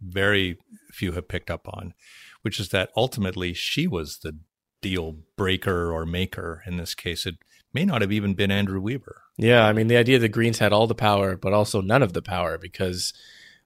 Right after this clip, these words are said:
Speaker 2: Sonia Furstenau, uh, we chronicle in the book here, became at one point, you know, physically ill due to the stress, uh, and the, and the idea of having to support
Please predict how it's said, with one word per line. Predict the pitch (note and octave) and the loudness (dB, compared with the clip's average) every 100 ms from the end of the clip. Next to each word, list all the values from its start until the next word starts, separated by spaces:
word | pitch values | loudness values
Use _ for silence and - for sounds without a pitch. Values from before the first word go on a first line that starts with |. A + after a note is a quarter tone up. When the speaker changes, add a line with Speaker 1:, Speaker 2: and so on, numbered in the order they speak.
| - | -8
Speaker 2:
Sonia | - B2+ D3+ | 4 6 6
Furstenau, | G#2+ C#3 - G#2+ F#2 F2+ F#2 G2 - | 4 4 4 2 0 0 -4 -4 -4
uh, | F#2 F#2 F2+ | -2 -2 -4
we | F#2+ | -4
chronicle | - G#2+ A2 G2 | -2 0 0 0
in | F#2 | -2
the | |
book | F2+ G#2+ | -2 -2
here, | F#2+ F2+ | -2 -4
became | F2 G2 A2 G#2+ | -6 -2 2 2
at | F#2+ | 2
one | G2+ G#2+ | 2 2
point, | A2+ G2 F2 _ - | 2 0 -2 _ -6
you | F#2+ | -6
know, | E2+ - _ _ _ _ - - | -4 -10 _ _ _ _ -16 -10
physically | - C#3 B2 G#2+ G2 | 0 2 2 -2 -4
ill | G#2 A#2+ A#2 F#2+ | 0 4 4 2
due | G2 | 0
to | G2 | -2
the | F#2 | -2
stress, | - - A2 A#2+ - - | -4 0 2 4 2 0
uh, | G2 F#2+ F#2+ | 0 0 0
and | G#2 G2 | -2 -2
the, | G2 | -2
and | G2 G2 F#2+ F#2+ | -2 -2 -4 -4
the | F#2+ F#2+ - - - - | -6 -6 -10 -20 -20 0
idea | A2 G#2+ B2+ A2+ | 2 4 6 6
of | G2+ | 6
having | A2 G#2+ | 2 0
to | G2 | -2
support | - A2 A#2 A2 F#2+ | -4 0 4 4 2